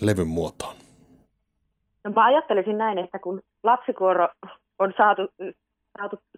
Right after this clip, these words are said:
Speaker 2: soimaan niin kauniisti, miten Kandomini on tällä hetkellä,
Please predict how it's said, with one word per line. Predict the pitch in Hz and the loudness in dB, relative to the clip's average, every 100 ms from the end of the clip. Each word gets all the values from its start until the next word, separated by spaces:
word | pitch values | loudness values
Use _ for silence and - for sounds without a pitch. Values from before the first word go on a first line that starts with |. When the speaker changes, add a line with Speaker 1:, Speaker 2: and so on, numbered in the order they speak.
| - | 0
Speaker 2:
soimaan | 233 220 190 175 175 - | 2 4 4 2 0 -4
niin | 190 190 | -2 2
kauniisti, | 202 185 185 180 - | 4 4 4 -2 -4
miten | 165 170 180 | -4 -2 0
Kandomini | 190 202 190 180 175 165 | 2 2 0 -2 -4 -4
on | 170 | -2
tällä | 185 175 170 | -2 0 -2
hetkellä, | 175 - 175 - | -4 -8 -10 -10